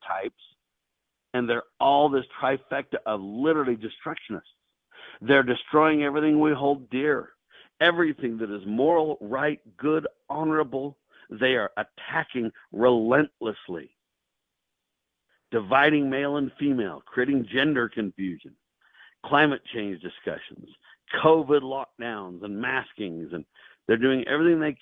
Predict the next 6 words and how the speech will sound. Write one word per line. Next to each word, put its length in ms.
can 320
to 100
create 440
a 240
nameless 720
society. 520